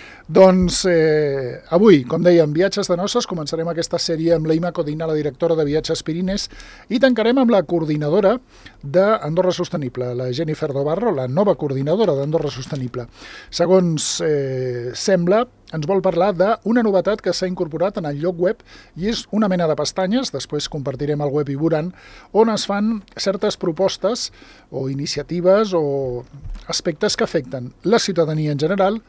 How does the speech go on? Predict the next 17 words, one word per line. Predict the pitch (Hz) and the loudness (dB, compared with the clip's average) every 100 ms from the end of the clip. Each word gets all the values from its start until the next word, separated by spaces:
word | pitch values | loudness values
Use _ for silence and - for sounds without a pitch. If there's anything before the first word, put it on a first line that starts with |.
| - | -10
les | 170 214 | -2 0
empreses | 214 151 165 156 175 - - | 0 -2 -2 0 -2 -2 -6
i | 175 | -4
les | 160 135 | -4 -4
escoles. | 135 - 90 82 - - - - - | -8 -10 -12 -12 -14 -16 -20 -16 -8
Ho | |
explicarem | 151 170 143 160 190 | -6 -4 0 2 2
després | 202 - 196 220 | 0 0 2 2
perquè | 196 170 156 | 0 -2 -4
es | 131 | -2
veu | 156 147 | 0 0
molt | 147 131 | -2 -2
clar | 156 190 - - - - | -4 -4 -8 -20 -20 -12
en | 135 139 | -8 -4
el | 131 | 0
lloc | 165 151 | 0 2
web | 165 202 | 2 0